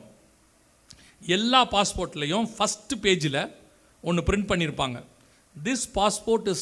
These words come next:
not valid for Israel"னு இருக்கும். லிட்ரலா எல்லா பாஸ்போர்ட்லேயும் அப்படியே இருக்கும், "This passport is not valid for Israel" அப்படின்னு இருக்கும். அந்த அளவுக்கு இஸ்ரேலை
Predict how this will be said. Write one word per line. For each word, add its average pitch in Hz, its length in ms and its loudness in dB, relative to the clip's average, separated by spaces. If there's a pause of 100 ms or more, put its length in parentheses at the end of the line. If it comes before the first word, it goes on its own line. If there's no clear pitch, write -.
not 196 260 2 (220)
valid 190 460 0
for 185 320 0
Israel"னு 175 600 0
இருக்கும். 120 280 -6 (720)
லிட்ரலா 247 720 4
எல்லா 262 460 4
பாஸ்போர்ட்லேயும் 247 480 4
அப்படியே 247 340 2
இருக்கும், 165 300 0 (420)
"This 208 280 0
passport 208 340 2
is 185 120 -2 (100)
not 190 260 0
valid 175 280 2
for 170 260 -4
Israel" 160 600 -4
அப்படின்னு 151 240 -4
இருக்கும். 131 240 -10 (460)
அந்த 320 460 2
அளவுக்கு 247 600 0
இஸ்ரேலை 240 760 2